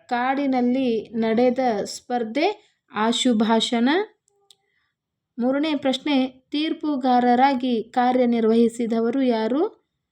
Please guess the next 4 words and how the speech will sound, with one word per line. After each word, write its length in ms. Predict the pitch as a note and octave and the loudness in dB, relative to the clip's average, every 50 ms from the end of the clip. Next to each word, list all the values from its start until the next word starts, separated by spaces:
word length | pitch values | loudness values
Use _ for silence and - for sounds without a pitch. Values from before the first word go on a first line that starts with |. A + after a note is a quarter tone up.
| _ _ _ _ _ _ - | _ _ _ _ _ _ -12
ಉತ್ತರ, 340 | G#3+ G#3+ - - A#3+ B3+ C#4+ C#4 B3+ A3+ A#3+ | -12 -12 -6 -4 -4 -2 2 2 0 0 0
ತೀರ್ಪುಗಾರರಾಗಿ 1300 | B3+ - _ - C#4+ D4 C#4+ C#4+ - C4+ B3+ A3+ A#3+ A#3 A#3 A3+ A3+ A#3 A#3 B3+ C4+ C4 A#3 A#3+ A#3+ A3+ A3 | -4 -10 _ -8 -6 -6 -4 -2 -2 -2 -2 0 0 -2 0 2 0 2 4 4 2 2 2 2 0 0 -2
ಕಾರ್ಯನಿರ್ವಹಿಸಿದವರು 1700 | A#3 - A#3+ A#3+ B3+ B3 B3+ B3 A3+ A3+ A3+ G#3+ A3 A3 A3 A3+ A3 A3 - A#3 G#3+ A#3+ B3 C4+ C4+ B3 A3+ G#3+ G#3 - - _ _ _ | -2 -4 -4 -2 0 0 0 0 2 0 0 0 0 2 2 2 0 0 -2 -2 -2 0 0 0 2 2 2 2 2 0 -4 _ _ _
ಕೋಗಿಲೆ, 800 | - A3 A3+ A#3+ A3+ A3+ A#3 A#3 B3+ C#4+ D#4+ F4+ F4 _ _ _ | -4 -2 -2 -2 0 0 0 2 2 2 0 -2 -4 _ _ _